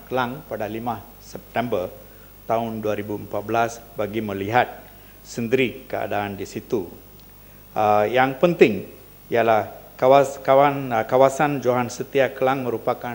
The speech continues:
sebuah kawasan, uh, pertanian seluas lebih dari empat ribu ekar yang dinamakan Revolusi Hijau.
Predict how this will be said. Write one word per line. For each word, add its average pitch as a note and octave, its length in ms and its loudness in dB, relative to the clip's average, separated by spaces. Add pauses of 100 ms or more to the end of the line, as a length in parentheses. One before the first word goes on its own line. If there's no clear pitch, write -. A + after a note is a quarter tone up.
sebuah A2+ 400 -8 (480)
kawasan, C3 640 0 (560)
uh, G#2 240 -2
pertanian C3 640 -4
seluas A#2+ 640 -4
lebih A2+ 320 -4
dari G2+ 320 -6
empat G#2+ 400 -10
ribu A2+ 400 0 (240)
ekar D3 480 2 (320)
yang G#2+ 240 -4
dinamakan A2+ 960 -8 (560)
Revolusi A#2 720 -6 (560)
Hijau. A#2+ 320 4